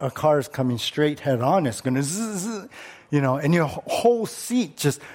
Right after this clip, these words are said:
vibrates. Well, at first it scared me, like, "Whoa, whoa, what, hey, what's going on with this car?" You know, kind of thing. But you know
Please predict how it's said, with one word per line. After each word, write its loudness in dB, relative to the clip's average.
vibrates. 0
Well, -4
at 2
first 4
it -2
scared 4
me, -6
like, -8
"Whoa, 4
whoa, 0
what, 4
hey, 2
what's -2
going 6
on 4
with -4
this -8
car?" 2
You -2
know, 0
kind 0
of -2
thing. 2
But 4
you -4
know 2